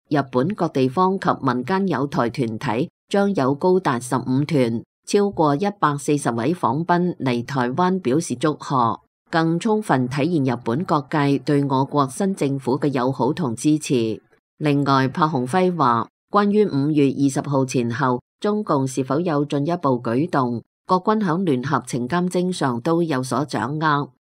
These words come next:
會秉持所有嘅戰備要求，嚴密關切中共對地區和平穩定嘅破壞。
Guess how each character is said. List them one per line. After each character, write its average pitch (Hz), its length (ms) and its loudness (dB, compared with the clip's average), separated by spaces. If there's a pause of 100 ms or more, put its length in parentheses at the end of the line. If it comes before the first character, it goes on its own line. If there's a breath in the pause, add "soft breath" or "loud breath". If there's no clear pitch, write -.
(120)
會 156 240 4
秉 151 240 -2
持 139 160 -2
所 131 240 0
有 160 220 0
嘅 139 120 -2
戰 139 240 -2
備 123 240 -2
要 160 200 2
求， 120 400 -2 (260)
嚴 135 140 0
密 131 240 0
關 202 220 -2
切 160 200 0
中 196 280 -2
共 127 240 0
對 139 220 0
地 127 200 -2
區 175 280 0
和 147 200 -2
平 123 200 -4
穩 123 240 -4
定 131 180 -4
嘅 139 100 -2
破 131 280 2
壞。 117 380 0